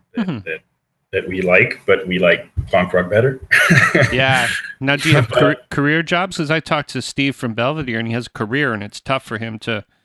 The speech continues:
Speaker 2: find time to be in Belvedere now, but he finds it. But is, is it a, like, career kind
Speaker 1: Same
Speaker 2: of stuff?
Speaker 1: thing.
Speaker 2: Yeah.
Speaker 1: Yeah, same thing. Same thing.
Speaker 2: Like, what do you do?
Speaker 1: Oh, I am. Oh, are you really? <laughs> All right.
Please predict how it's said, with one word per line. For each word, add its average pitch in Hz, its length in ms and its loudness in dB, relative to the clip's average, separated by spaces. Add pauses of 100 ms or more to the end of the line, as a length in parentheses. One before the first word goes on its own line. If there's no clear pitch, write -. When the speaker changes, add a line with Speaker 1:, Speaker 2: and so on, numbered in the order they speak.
(560)
Speaker 2:
find 151 280 -4
time 104 260 -4
to 95 100 -6
be 104 200 -4
in 92 100 -6
Belvedere 98 460 -6
now, 98 280 -12
but 107 220 -8
he 110 180 -10
finds 117 420 -4
it. 101 300 -6
But 107 160 -12 (140)
is, 113 220 -8
is 117 200 -8
it 120 100 -6
a, 120 60 -4
like, 113 200 -8
career 127 400 -2
kind - 40 -8
Speaker 1:
Same - 180 0
Speaker 2:
of 104 60 2
stuff? 104 120 0 (100)
Speaker 1:
thing. 98 180 -8 (160)
Speaker 2:
Yeah. 120 220 2
Speaker 1:
Yeah, 107 200 6
same 101 200 -4
thing. 92 320 -8
Same 98 220 -8
thing. 92 260 -8
Speaker 2:
Like, 135 100 -4
what 147 100 -2
do 151 60 -2
you 160 80 0
do? 101 240 -4
Speaker 1:
Oh, 131 280 2 (360)
I 113 180 8
am. 113 340 4
Oh, 92 240 -2 (420)
are 92 100 -8
you 98 500 -6
really? 104 600 0 (260)
<laughs> 147 220 2
All 107 220 4
right. - 140 -4